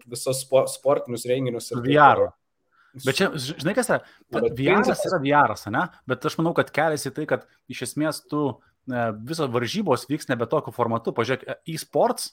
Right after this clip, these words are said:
Speaker 2: ta prasme, elektroniniai. E, aš manau, kad, žinai, kad Tonis, kur, kur prašovė ir, ir galbūt mes, e,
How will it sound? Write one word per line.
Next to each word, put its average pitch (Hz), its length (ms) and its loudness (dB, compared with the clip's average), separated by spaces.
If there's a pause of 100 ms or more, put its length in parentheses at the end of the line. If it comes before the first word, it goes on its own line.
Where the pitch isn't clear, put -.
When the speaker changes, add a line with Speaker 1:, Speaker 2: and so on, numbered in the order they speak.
Speaker 2:
ta - 80 -6
prasme, 139 180 2
elektroniniai. 127 640 4
E, - 480 -4 (320)
aš - 140 -6
manau, 190 160 -2
kad, - 180 -4 (400)
žinai, 190 160 -6
kad 180 160 2
Tonis, 185 320 0
kur, 156 140 -4 (100)
kur 180 240 0
prašovė 180 540 0
ir, - 0 - (100)
ir 143 80 -2
galbūt 143 320 -2
mes, 131 300 -2 (100)
e, 160 120 -4